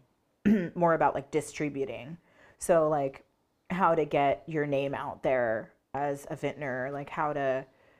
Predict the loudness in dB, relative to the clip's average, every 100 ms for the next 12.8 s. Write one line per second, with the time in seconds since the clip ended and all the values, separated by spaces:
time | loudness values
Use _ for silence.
0 | _ _ _ -2 0 0 -4 -6 -2 -2
1 | -4 -6 -2 -2 -2 -6 -10 -6 -4 -4
2 | -4 -4 -4 -8 -14 _ 0 0 -2 _
3 | -2 0 0 0 -6 -10 -10 -8 -4 -4
4 | -4 -8 -20 -20 _ 0 2 2 -2 -4
5 | 4 4 4 4 2 0 -2 -2 -2 0
6 | 0 -2 -2 0 2 2 2 6 8 8
7 | 6 0 -4 -6 -6 -8 -2 0 0 0
8 | 0 0 -2 -4 -2 0 2 0 -6 -20
9 | -20 -20 _ _ _ _ _ _ _ -20
10 | _ _ _ _ -20 _ _ -20 -20 -20
11 | _ _ _ _ _ _ _ _ _ 2
12 | 2 2 2 2 4 4 2